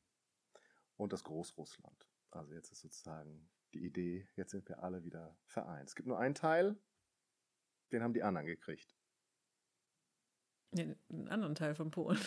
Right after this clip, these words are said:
Speaker 1: Den anderen Teil von Polen, ja, ich meine nicht Posen. Das, der spielt sozusagen keine Rolle.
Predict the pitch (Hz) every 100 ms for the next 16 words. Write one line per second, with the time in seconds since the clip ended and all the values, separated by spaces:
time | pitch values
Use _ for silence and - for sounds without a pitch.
0 | - 113 131 127 104 101 107 113 120 95
1 | 101 98 92 123 - - 117 - - -
2 | 90 359 - - - - 196 139 127 135
3 | 131 90 95 123 190